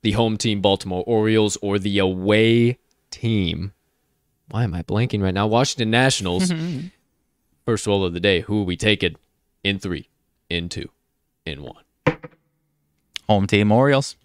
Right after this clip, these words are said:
Speaker 1: Home team Baltimore Orioles. Now, for the second roll, will we be taking them on their juicy money line? Are we gonna get just a tad chalky for that plus one and a half?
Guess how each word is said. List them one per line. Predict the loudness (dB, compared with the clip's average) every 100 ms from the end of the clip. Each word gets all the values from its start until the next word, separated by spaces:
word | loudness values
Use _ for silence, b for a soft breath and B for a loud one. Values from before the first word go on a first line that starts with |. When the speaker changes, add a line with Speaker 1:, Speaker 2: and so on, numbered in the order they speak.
| _
Speaker 1:
Home | -2 0 0
team | 0 2 2 0 -2
Baltimore | -6 2 2 2 0 2 4 4 4 2 -2 0
Orioles. | 4 4 4 4 2 0
Now, | 0 4 2
for | 0 0
the | 0
second | 2 0 2 2
roll, | 4 4
will | 2 2
we | 2 0
be |
taking | -6 -4 -4 -2 -4
them | 0 0 2 0 -2 B B _
on | -2 0
their | 0 -2
juicy | -2 -4 -4 -4 -6
money | -4 -2
line? | 0 0 0 -2 -4
Are |
we | -6 -4
gonna | -2 -2
get | -4 -4
just | -4 -4 -8
a |
tad | -4 0 0 0
chalky | -2 0 -2 -4 -12
for | -10 -8
that | -8 -8
plus | -6 -6 -6
one | -8 -8 -8
and | -10
a | -8
half? | -6 -4 -4